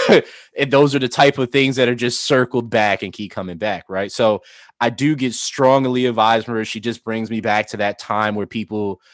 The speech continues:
and, and I watched the interview of her, she just wears what she feels like wearing and what, how it expresses her, and that's what I wish people really did. Um,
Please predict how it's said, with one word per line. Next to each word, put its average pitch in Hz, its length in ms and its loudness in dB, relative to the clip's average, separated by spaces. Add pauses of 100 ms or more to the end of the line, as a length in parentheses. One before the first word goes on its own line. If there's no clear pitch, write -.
(260)
and, 113 240 -8
and 110 100 -4
I 104 140 0
watched 107 260 0
the 101 100 -6
interview 104 360 -6
of 92 80 -8
her, 95 120 -6
she 110 240 -8
just - 380 -12
wears 98 560 -4
what 92 160 -10
she - 140 -16
feels 107 320 -10
like 90 180 -10
wearing 90 260 -8
and 87 120 -12
what, 92 180 -8
how 92 220 -6
it 82 40 -10
expresses 95 460 -10
her, 87 140 -8
and 85 100 -12
that's 92 220 -12
what 90 100 -8
I 87 40 -8
wish 87 200 -12
people 92 240 -16
really 78 220 -16
did. 87 340 -8 (500)
Um, 90 540 -4